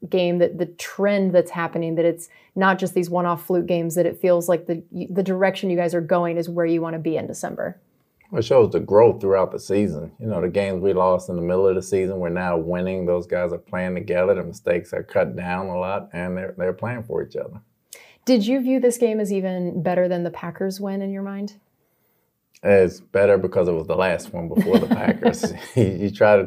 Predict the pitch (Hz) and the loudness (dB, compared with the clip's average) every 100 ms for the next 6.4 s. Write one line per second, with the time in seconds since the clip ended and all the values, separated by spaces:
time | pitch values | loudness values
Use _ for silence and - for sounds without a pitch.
0 | - - 107 87 113 101 95 90 - 92 | 0 6 6 6 4 6 6 2 2 4
1 | 92 92 87 98 92 98 90 90 90 87 | 4 0 2 2 4 2 2 0 0 -2
2 | 85 90 90 - 92 92 90 85 82 - | 4 4 4 -2 -4 -2 -2 -4 -6 -12
3 | - _ _ 98 - 95 92 82 92 80 | -20 _ _ -2 4 2 2 2 2 2
4 | 80 90 98 90 87 90 87 85 78 82 | 0 -2 -2 -2 0 2 4 2 0 -2
5 | 85 90 90 82 - - - 87 92 92 | 0 2 2 0 -4 -8 -6 -4 -2 -2
6 | 85 85 87 | 0 2 2